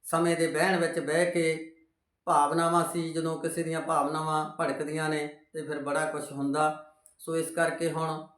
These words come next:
ਪੰਜਾਬ ਦੇ ਵਿੱਚ ਅਮਨ ਸ਼ਾਂਤੀ ਆ, ਕੋਈ ਇਹੋ ਜਿਹੀ ਲਹਿਰ ਨਹੀਂ ਹੈ। ਸੋ ਇਸ ਕਰਕੇ ਜੇ ਇਹ ਲੋਕ ਆਪਣੇ ਪਰਿਵਾਰਾਂ ਦੇ ਵਿੱਚ ਆ ਕੇ ਬਚਿਆ ਹੋਇਆ ਜੀਵਨ ਆਪਣੇ ਪਰਿਵਾਰਾਂ ਦੇ ਨਾਲ ਇਹ ਬਤੀਤ ਕਰ ਲੈਣਗੇ, ਇਹਦੇ ਵਿੱਚ ਕਿਸੇ ਨੂੰ ਕੋਈ ਤਕਲੀਫ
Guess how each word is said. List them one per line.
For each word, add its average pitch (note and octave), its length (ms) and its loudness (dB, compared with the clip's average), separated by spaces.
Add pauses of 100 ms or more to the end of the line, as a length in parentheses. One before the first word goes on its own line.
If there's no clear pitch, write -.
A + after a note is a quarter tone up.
(120)
ਪੰਜਾਬ D3+ 400 2
ਦੇ D#3 80 0
ਵਿੱਚ D#3 300 -2
ਅਮਨ D3+ 180 -4
ਸ਼ਾਂਤੀ D#3+ 520 -4
ਆ, D#3 240 0 (480)
ਕੋਈ D#3+ 240 -4
ਇਹੋ D3+ 220 2
ਜਿਹੀ D3 480 -6
ਲਹਿਰ D#3 280 2
ਨਹੀਂ E3 240 0
ਹੈ। D#3 340 -2 (440)
ਸੋ D#3+ 180 -8
ਇਸ D#3+ 140 -2
ਕਰਕੇ D#3 640 -2 (120)
ਜੇ D#3+ 260 -2
ਇਹ E3+ 160 2
ਲੋਕ D#3 240 0
ਆਪਣੇ D#3 280 -2
ਪਰਿਵਾਰਾਂ D3+ 480 2
ਦੇ D3 80 0
ਵਿੱਚ D3 220 -4
ਆ C#3+ 140 0
ਕੇ C#3+ 160 -2
ਬਚਿਆ E3 340 0
ਹੋਇਆ E3 200 2
ਜੀਵਨ C#3+ 520 -2 (280)
ਆਪਣੇ D#3 240 -4
ਪਰਿਵਾਰਾਂ C#3+ 500 0
ਦੇ C#3+ 100 0
ਨਾਲ C#3 200 2
ਇਹ C#3 120 0
ਬਤੀਤ C#3 360 -2
ਕਰ C#3 240 0
ਲੈਣਗੇ, D3 560 0 (200)
ਇਹਦੇ D#3 180 -2
ਵਿੱਚ D3 140 0
ਕਿਸੇ C#3 280 -6
ਨੂੰ C3+ 140 0
ਕੋਈ D#3+ 260 -2
ਤਕਲੀਫ C3 520 -4